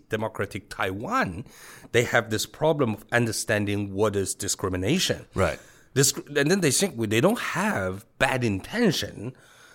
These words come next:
Speaker 1: but they just classify you as a different category.
Speaker 2: Right.
Speaker 1: Uh, that,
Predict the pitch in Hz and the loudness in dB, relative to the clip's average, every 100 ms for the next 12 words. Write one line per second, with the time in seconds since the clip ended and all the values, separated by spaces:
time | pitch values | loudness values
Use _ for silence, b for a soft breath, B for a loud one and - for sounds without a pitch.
0 | b 123 110 120 147 - - 202 220 - | b 2 4 4 2 0 -2 0 0 -2
1 | 156 120 113 107 98 98 98 113 - 110 | -2 0 0 0 0 -4 -2 -4 -2 -2
2 | 92 - - - _ - 233 135 87 - | -2 -8 -18 -20 _ -2 0 0 -2 -8
3 | 87 147 76 71 B B B - 101 139 | -4 -2 -2 -4 B B B -12 2 2
4 | 143 - | 2 -8